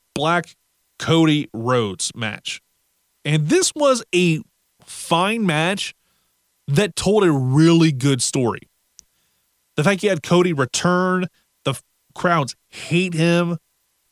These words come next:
Malachi's entrance needs to remain with the red smoke and the red lighting, 'cause that looked so much more badass in the midst of all the darkness. You have this, instead of, like, it just being, like, a gray cloud, it's straight up red. Like, it looks like,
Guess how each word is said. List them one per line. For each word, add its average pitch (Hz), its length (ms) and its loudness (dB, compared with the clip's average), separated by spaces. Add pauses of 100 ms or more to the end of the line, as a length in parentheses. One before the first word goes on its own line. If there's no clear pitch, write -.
(680)
Malachi's 165 540 0
entrance 165 380 -2
needs 139 360 -2
to 165 100 2
remain 160 380 2
with 151 120 2
the 151 80 0
red 151 260 0
smoke 156 380 0
and 135 100 -6
the 139 60 0
red 151 200 2
lighting, 151 400 -2 (420)
'cause 175 200 2
that 165 180 0
looked 170 200 -2
so 165 380 0
much 160 240 0
more 151 340 0
badass 143 560 -2
in 139 40 -10
the 131 60 -8
midst 147 260 -4
of 143 80 -4
all 156 100 0
the 135 100 -6
darkness. 160 520 0 (460)
You 156 120 0
have 156 120 0
this, 143 320 -2
instead 170 200 -2
of, 190 60 -2
like, 185 140 0
it 151 140 -4
just 147 180 -4
being, 156 160 0
like, 143 100 -4
a 113 80 -4
gray 127 400 -2
cloud, 147 380 -2 (360)
it's 165 200 0
straight 165 380 0
up 143 160 -2 (220)
red. 127 540 -4 (220)
Like, 127 180 -2 (180)
it 147 140 -2 (100)
looks 170 360 0
like, 151 240 0